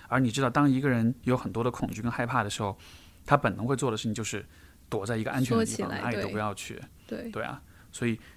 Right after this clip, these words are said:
Speaker 1: 他们可能是在行为上这么做，但是他们带来的影响就是我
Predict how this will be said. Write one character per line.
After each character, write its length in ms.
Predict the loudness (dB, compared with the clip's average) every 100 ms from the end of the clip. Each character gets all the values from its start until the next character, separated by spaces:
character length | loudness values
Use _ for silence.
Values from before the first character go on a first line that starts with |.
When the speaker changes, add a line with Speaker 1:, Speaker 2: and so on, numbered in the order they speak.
| -16
Speaker 1:
他 200 | 0 4
们 80 | 6
可 100 | 4
能 80 | 0
是 60 | -2
在 80 |
行 300 | -2 -2 0
为 120 | 0 0
上 140 | 0
这 100 | -2
么 100 | -6
做， 320 | -8 -10 -10 -6
但 100 | -2
是 80 | -2
他 220 | 0 0
们 100 | 2
带 180 | 2 2
来 80 | 0
的 60 | -2
影 200 | -2 -2
响 140 | -4
就 60 | -8
是 160 | -8
我 500 | -8 -8 -8 -10 -14